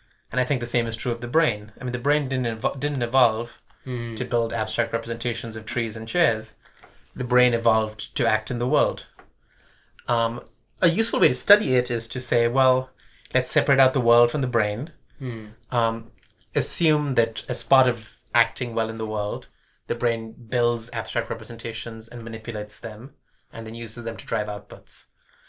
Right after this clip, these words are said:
Speaker 1: And
Speaker 2: But,
Speaker 1: that's
Speaker 2: uh, it builds the representations only to the extent that being able to work on that representation gives it some usable benefit.
Speaker 1: Yeah, and I think, and I think one can make an even stronger point that
Speaker 2: Hmm.
Speaker 1: sometimes the search for representations can be misleading.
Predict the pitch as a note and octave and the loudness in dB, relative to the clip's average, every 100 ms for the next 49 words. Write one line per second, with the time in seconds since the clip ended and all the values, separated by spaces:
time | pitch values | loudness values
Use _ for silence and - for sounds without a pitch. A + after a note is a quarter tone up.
0 | - C#3 C#3 - - - E3+ E3+ C3+ E3 | -12 2 2 2 -6 -10 -4 -4 0 0
1 | D#3+ D3 - - _ - C#3 C#3 D3 C3+ | 0 -2 -8 -12 _ -4 -2 -2 -2 -4
2 | B2+ C3+ C3 C#3+ C3 D3 D3+ D3 D3+ C3 | -4 -6 -6 -8 -8 -6 -6 -6 -6 -6
3 | A#2+ - - C#3+ A2 - - _ _ _ | -6 -6 -4 -4 -4 -8 -18 _ _ _
4 | B2+ A#2+ C3 A#2+ A2+ A2 - - - _ | -16 -4 0 2 0 -2 -6 -12 -12 _
5 | _ _ C3 B2 B2+ B2+ C3 C3 A#2 A#2+ | _ _ -4 -2 0 -2 -4 -6 -8 -2
6 | C#3 C#3+ C3 B2 A#2 A#2 A2+ A2+ A#2 A2+ | -2 -2 -8 -6 -8 -10 -12 -12 -12 -12
7 | G#2+ A2+ G#2+ A#2 G#2 G#2+ - G#2+ G#2+ G#2 | -14 -14 -12 -12 -10 -10 -10 -12 -14 -12
8 | - A2+ G#2+ G#2 - - - - - - | -14 -14 -18 -18 -20 -20 -20 -20 -20 -18
9 | - - F#3+ D#3+ F#3+ C#4+ C#4+ D4+ - A3 | -16 2 4 6 4 2 2 2 0 0
10 | G#3 F3+ E3+ E3 C#3 D3 C#3 - C#3 C#3 | 0 2 0 0 -2 -2 0 4 6 4
11 | B2+ B2+ A#2 A2+ A#2+ - B2 E3+ E3 F3 | 0 2 2 0 -6 -4 0 2 2 0
12 | C#3 B2 D3 - B2+ A#2 B2 C3 G#3+ G#3 | 0 4 4 6 4 4 2 0 0 0
13 | C3 B2+ C3 B2 A#2 A2+ - C#3+ A#2 G#2+ | 0 0 -2 -2 -2 -2 -2 -2 -2 -6